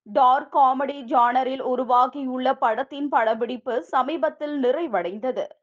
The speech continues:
சொப்பன சுந்தரி படத்தின் புதிய போஸ்டரை படக்குழு வெளியிட்டுள்ளது. சகுந்தலா படத்தின் காலநேமி குலத்தை சேர்ந்த அசுர சகோதரர்கள் போஸ்டர் வெளியாகியுள்ளது.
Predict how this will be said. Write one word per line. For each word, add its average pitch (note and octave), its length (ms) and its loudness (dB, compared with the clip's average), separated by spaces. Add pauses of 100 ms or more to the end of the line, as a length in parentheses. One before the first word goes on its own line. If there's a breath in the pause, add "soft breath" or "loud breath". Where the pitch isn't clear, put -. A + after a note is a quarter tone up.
(320)
சொப்பன E4 520 0
சுந்தரி D4 480 -4
படத்தின் C4+ 500 -4
புதிய D4 380 -4
போஸ்டரை C4 720 -2
படக்குழு D#4 640 -2
வெளியிட்டுள்ளது. A3+ 920 -4 (720)
சகுந்தலா D#4+ 640 2
படத்தின் D4+ 600 -4
காலநேமி C#4 840 0
குலத்தை A#3+ 400 -2
சேர்ந்த B3 480 2
அசுர F4 520 -4
சகோதரர்கள் C#4 1000 -2
போஸ்டர் C#4+ 520 -2
வெளியாகியுள்ளது. A#3 1120 -2